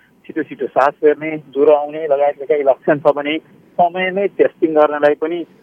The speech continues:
अनुरोध गर्न चाहन्छु। र यदि जोखिमयुक्त स्थानमा, जोखिमयुक्त पेसामा हुनुहुन्छ, सुरक्षाकर्मी हुनुहुन्छ, स्वास्थ्यकर्मी हुनुहुन्छ,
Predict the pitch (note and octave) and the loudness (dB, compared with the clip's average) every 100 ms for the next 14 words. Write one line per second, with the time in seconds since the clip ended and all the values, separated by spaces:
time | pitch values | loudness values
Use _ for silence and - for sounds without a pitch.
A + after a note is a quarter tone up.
0 | _ - B2+ C3+ D#3 D3 D#3 D#3+ E3 E3+ | _ -8 -6 0 0 2 -2 2 0 0
1 | E3 A#3 F#3+ E3+ F3+ D3 D#3+ A3 G3+ D3+ | -2 4 6 4 0 -4 -4 -2 -4 0
2 | E3+ - D#3+ D3+ D#3 D#3+ D#3+ C#3 D3 E3+ | -2 2 0 0 -2 -4 -4 -4 -4 -6
3 | D3 D#3+ - C3+ F3+ F3+ E3 D3 D#3 C#3 | -4 -4 -4 -4 0 0 0 -8 -10 2
4 | D#3+ D3 _ _ _ - C3 B2+ E3+ D#3+ | 2 2 _ _ _ -6 -6 -2 -2 0
5 | D#3+ D#3 D3 D3 - D#3+ - B2+ - C#3+ | -4 -4 -10 -10 0 0 0 -6 -6 -2
6 | E3 E3 D#3 D3 D3 C#3+ D3+ | 0 0 -4 -4 -4 2 4